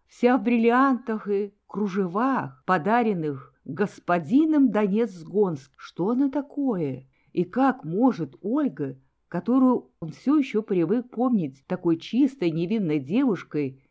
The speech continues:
не только принимать ее, но и совершенно, по-видимому, легко и просто мириться с двусмысленным положением своей сестры? Как может она допускать ее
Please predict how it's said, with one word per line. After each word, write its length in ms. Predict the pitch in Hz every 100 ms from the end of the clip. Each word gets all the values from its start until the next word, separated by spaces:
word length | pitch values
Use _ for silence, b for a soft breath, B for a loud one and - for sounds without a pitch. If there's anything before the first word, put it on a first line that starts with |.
| b
не 160 | 147 143
только 380 | 135 151 139 190
принимать 580 | 247 254 262 277 277
ее, 320 | 277 262 285 277 _ _ _
но 140 | 151
и 60 | 147
совершенно, 880 | 135 160 156 - 190 226 302 302 254
по-видимому, 920 | - 160 165 262 302 247 208 208 190 _ -
легко 460 | 143 147 - 196
и 80 | 285
просто 480 | - 214 262 - 311
мириться 840 | 180 156 160 269 - - 262 240 - -
с 120 | 135
двусмысленным 1040 | 131 165 139 - 156 220 240 302 311 311
положением 640 | 277 277 269 240 262 262 247
своей 300 | - 254 247
сестры? 680 | 262 262 - 160 135 131 _ _ _
Как 320 | 147 185 -
может 320 | 254 285 277
она 180 | 277 277
допускать 680 | 277 277 277 - 339 330 -
ее 360 | 185 196 156